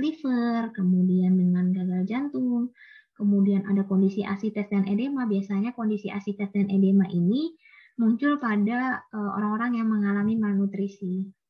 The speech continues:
atau kekurangan gizi. Ya, jadi asites atau edema, eh, ini merupakan kondisi di mana terjadi penumpukan C A di cairan intraseluler. Jadi sebenarnya N A-nya itu cukup, tapi dia di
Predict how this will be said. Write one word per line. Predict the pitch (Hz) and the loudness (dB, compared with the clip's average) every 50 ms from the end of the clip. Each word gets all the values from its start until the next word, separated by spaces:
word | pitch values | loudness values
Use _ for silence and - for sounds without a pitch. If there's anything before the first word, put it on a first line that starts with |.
| _ _ - | _ _ -6
atau | 190 202 208 | -4 -4 -2
kekurangan | 214 208 202 214 202 202 190 185 185 190 190 | -4 -4 -4 -2 -2 0 0 2 2 2 2
gizi. | 196 196 196 - 185 180 185 202 - - _ _ _ _ _ _ _ _ _ _ _ _ - | 2 -2 -2 -2 -2 -2 -2 -4 -8 -14 _ _ _ _ _ _ _ _ _ _ _ _ -4
Ya, | 208 202 202 | -2 0 2
jadi | 190 196 196 - 190 | 2 2 0 0 -2
asites | 196 - 208 202 202 196 | -4 -4 -4 -6 -6 -6
atau | 214 208 - 196 196 | -6 -8 -6 -4 -2
edema, | 208 196 185 185 185 202 226 247 269 285 294 311 302 - - - - - - | 0 2 2 2 2 2 2 2 2 0 0 -2 -4 -8 -14 -20 -18 -10 -6
eh, | 214 196 190 185 185 185 185 190 190 - | -4 -2 -2 -2 -2 -4 -4 -4 -4 -2
ini | 202 214 247 254 | -2 0 0 0
merupakan | 254 240 220 214 208 196 196 196 214 220 | -2 -2 -4 -6 -6 -8 -8 -6 -4 -4
kondisi | 220 214 208 208 - 247 | -2 0 -2 -2 -2 -2
di | 240 214 | -2 0
mana | 208 202 202 226 262 277 262 269 - - | 0 0 0 0 -2 -4 -6 -10 -12 -10
terjadi | - 247 208 214 240 285 | -6 -4 -2 -2 -4 -4
penumpukan | 277 269 247 226 220 226 220 220 214 214 220 | -4 -4 -2 -2 -2 -4 -4 -6 -6 -6 -6
C | 220 214 190 | -6 -8 -8
A | - 226 247 226 | -6 -6 -4 -4
di | 226 214 220 | -4 -4 -4
cairan | - 202 196 185 202 220 226 220 - | -4 -4 -4 -2 -2 -4 -6 -4 -2
intraseluler. | 202 196 190 196 190 190 190 190 190 196 190 185 180 175 180 175 - _ - - - - - _ _ _ | 0 2 2 2 0 -2 -2 -2 -4 -4 -2 -2 -2 -2 -4 -6 -12 _ -20 -20 -20 -20 -20 _ _ _
Jadi | - 302 370 349 359 | 0 2 2 4 2
sebenarnya | 277 254 247 262 311 - - 262 | 2 2 2 0 0 -2 -2 -4
N | 240 220 - | -4 -4 -2
A-nya | 220 226 233 233 247 | -2 -2 -2 -2 -2
itu | 247 302 285 | -2 -4 -6
cukup, | - 214 185 - - 165 - _ _ - - - _ _ _ - | -6 -8 -10 -8 -10 -16 -16 _ _ -20 -20 -20 _ _ _ -6
tapi | 208 202 - 294 302 269 | -6 -4 -2 -2 -2 0
dia | 269 277 302 320 311 - - | 0 0 0 -2 -4 -6 -4
di | 214 233 240 208 | -2 0 2 2